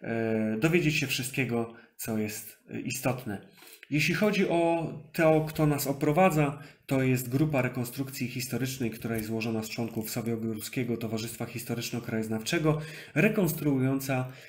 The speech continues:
regiment von Alvensleben, e, numer trzydziesty trzeci. Mm, także, e, zachęcam do tego, żeby z przewodnikiem w stroju, który jest w stroju historycznym, przejść się,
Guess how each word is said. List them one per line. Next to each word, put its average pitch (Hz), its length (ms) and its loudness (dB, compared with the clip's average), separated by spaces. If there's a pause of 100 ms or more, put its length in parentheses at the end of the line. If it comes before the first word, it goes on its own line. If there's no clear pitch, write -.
(140)
regiment 151 560 4
von 127 320 -2
Alvensleben, 131 1120 2 (440)
e, 110 280 0 (100)
numer 123 440 4
trzydziesty 113 840 -2
trzeci. - 560 -2 (520)
Mm, 113 200 -4
także, 120 640 2 (380)
e, 117 40 0
zachęcam 156 680 4
do 127 80 0
tego, 127 280 0
żeby 110 460 0
z - 80 -8
przewodnikiem 139 640 0
w 110 60 -8
stroju, 123 360 0
który 120 260 -4
jest 110 140 -2
w - 40 -10
stroju 117 240 -4
historycznym, 123 600 -4
przejść 135 400 -2
się, 120 140 0